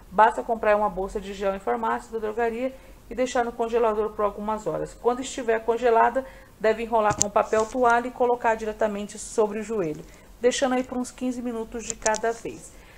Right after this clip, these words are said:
Na maioria das vezes, não é recomendado colocar a bolsa de água quente no joelho, somente sobre a indicação do médico ou do fisioterapeuta, tá? Um bom exercício também, ó, é deitar de barriga pra cima e dobrar a perna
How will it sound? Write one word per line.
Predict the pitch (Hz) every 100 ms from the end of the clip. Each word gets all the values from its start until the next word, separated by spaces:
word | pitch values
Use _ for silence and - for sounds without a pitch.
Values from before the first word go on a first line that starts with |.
| - -
Na | 220
maioria | 233 240 262
das | 262 254
vezes, | 254 254
não |
é | 254
recomendado | 254 254 240 240 240
colocar | - 240 233
a | 240
bolsa | 196 233 233
de | 214 208
água | 214 214 220
quente | - 208 -
no | 214 214
joelho, | 233 233 240 254 - - -
somente | 254 226 226 226
sobre | - 233 226 226 - -
a | 208
indicação | 214 - - 220 208 202
do | 214
médico | 202 185 185 - 190
ou | 190
do |
fisioterapeuta, | 196 190 202 196 202 202 175 160 160
tá? | - 190 - - - - -
Um | 208
bom | 185 233
exercício | 277 269 262 247 -
também, | 240 214 190 214 226 220
ó, | 202 -
é | 160 185 180
deitar | 196 185 196 190
de | 165 175
barriga | 175 180 180
pra | 185 202
cima | 208 240 240
e | 240
dobrar | 240 214 214
a | 220
perna | 214 208 214